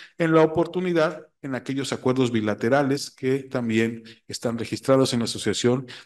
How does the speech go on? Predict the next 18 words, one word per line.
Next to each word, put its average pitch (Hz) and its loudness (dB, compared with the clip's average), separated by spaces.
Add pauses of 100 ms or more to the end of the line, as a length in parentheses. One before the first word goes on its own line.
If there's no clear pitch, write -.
(120)
y 123 -6
que 139 -4
generan 127 0
un 131 -2
beneficio 117 0
adicional, 117 -2
una 123 -6
precisión, 123 0
un 127 2
detalle 135 2
procedimental 110 -2 (260)
que 131 0 (200)
garantiza 127 0
de 110 -4
may-, 107 -2
con 107 -2
mayor 120 0 (160)
amplitud 123 2